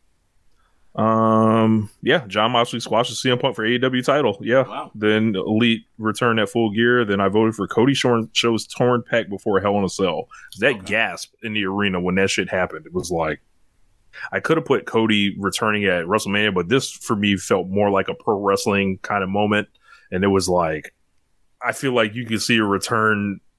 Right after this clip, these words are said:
Speaker 1: at any time, but a motherfucker opening it up and then the pack and then all that shit, it was, it was a lot. <laughs> Like, so, um,
Speaker 2: All right, so creative success of the year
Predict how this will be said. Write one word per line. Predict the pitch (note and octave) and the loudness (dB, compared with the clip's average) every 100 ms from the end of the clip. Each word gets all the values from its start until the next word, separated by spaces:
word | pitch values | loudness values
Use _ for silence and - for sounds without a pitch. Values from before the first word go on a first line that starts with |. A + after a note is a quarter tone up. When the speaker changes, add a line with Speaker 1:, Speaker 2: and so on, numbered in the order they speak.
| - | -6
Speaker 1:
at | G#2+ F#2+ | -2 0
any | G#2+ G2+ | 0 0
time, | G#2+ G2+ | 0 -2
but | F2+ E2+ | -2 -6
a | F2 | -4
motherfucker | G#2 A2+ G#2+ G2 | 2 2 2 -2
opening | F#2+ G#2+ G#2+ G#2 G2 | 0 0 0 0 2
it | G2+ | 2
up | G2+ G2+ - - - - | 2 0 -4 -18 -20 -14
and | F2+ | -10
then | F2+ | -10
the | D#2+ | -10
pack | - A2+ G#2 - _ _ - | 0 0 0 -6 _ _ -10
and | F2+ E2+ | -10 -8
then | E2+ D#2+ D#2+ - | -10 -10 -14 0
all | A2 G#2+ | 2 4
that | G#2 | 2
shit, | - G#2 F2 | 0 -2 -2
it | G2 F#2+ | -4 -4
was, | E2 D2+ - _ _ | -8 -12 -20 _ _
it | G#2 | -4
was | F#3 | -2
a | D#3 | -2
lot. | D3+ D3+ C#3+ - | 0 0 -2 -4
<laughs> | |
Like, | G#2 G#2 - - - - A4+ A4+ - B3+ - A#3 | 0 2 2 0 2 2 2 0 2 2 2 -2
so, | - A3 F#3+ - - - - - - | 0 0 2 0 -6 -10 -8 -8 -2
um, | F#2 F2+ F2+ E2+ E2 - _ _ _ _ _ _ _ _ _ _ _ _ - | 0 2 0 -2 -8 -16 _ _ _ _ _ _ _ _ _ _ _ _ -18
Speaker 2:
All | |
right, | G2+ E2+ | -16 -12
so | - B2+ B2 | -10 -8 -8
creative | A2 D#3 E3+ F3+ | -10 -6 -4 -4
success | E3 - D#3+ D3+ | -2 -2 0 -2
of | D3 | -2
the | |
year | C#3 D3 D3 C#3+ C#3 | -2 -2 -4 -6 -8